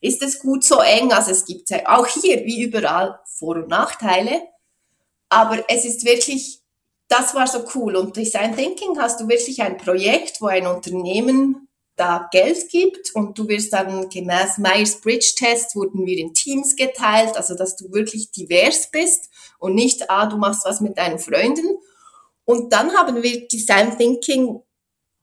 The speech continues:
ähm, wie gemäß dem Buch, also wirklich alle Phasen durchgemacht, aber auf ein spezifisches Projekt, das das Unternehmen sagte, das interessiert uns.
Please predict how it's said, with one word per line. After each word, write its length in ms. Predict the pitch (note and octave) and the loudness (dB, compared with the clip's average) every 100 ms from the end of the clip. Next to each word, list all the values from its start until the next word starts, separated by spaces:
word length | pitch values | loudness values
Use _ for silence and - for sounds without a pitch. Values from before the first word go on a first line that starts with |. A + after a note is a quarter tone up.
| _ _ _ _ _ - | _ _ _ _ _ -2
ähm, 380 | G3+ F#3 F#3+ - | 0 0 -6 -8
wie 540 | F#3+ G#3+ B3 C4 - _ _ _ | -6 -4 0 0 -2 _ _ _
gemäß 480 | A3 G#3+ F#3+ A3 - | 2 4 4 4 2
dem 220 | A3+ G3 | -2 -2
Buch, 400 | A#3 C#4 A#3+ G#3+ | -2 0 0 0
also 220 | F#3+ G#3 | 0 0
wirklich 360 | A3 A#3 A3 - | -2 -2 -4 0
alle 320 | F#3+ A#3 B3+ | 4 6 4
Phasen 560 | C4 G#3+ - C4 B3+ A3+ | 2 2 2 2 0 -2
durchgemacht, 800 | A3+ - - C#4 G#3 A3+ - - | -2 -4 -2 -2 2 0 0 -6
aber 500 | - A#3+ C#4+ C#4 - | 0 2 4 2 2
auf 140 | G#3+ G#3+ | 0 0
ein 160 | G#3 | -4
spezifisches 800 | A3 G3+ G3 A#3+ B3 B3+ B3 - | -4 -4 -4 -4 -4 -2 -2 -2
Projekt, 480 | - G3+ G3 A3+ - | -2 0 2 2 0
das 140 | G#3+ G#3 | -2 -2
das 160 | G3 | -2
Unternehmen 520 | F#3 G3+ G3 F#3 A#3 | -4 -6 -4 -2 0
sagte, 480 | A#3 F#3+ G#3 A3 G#3+ A3 - - | 0 2 0 -2 -8 -8 -18 -4
das 180 | A3+ A#3 | 0 2
interessiert 720 | A3+ G#3+ F3 - A3 A#3 A#3 | 0 -2 -4 0 0 0 -2
uns. 420 | G3+ G3+ - - | -4 -2 -2 -4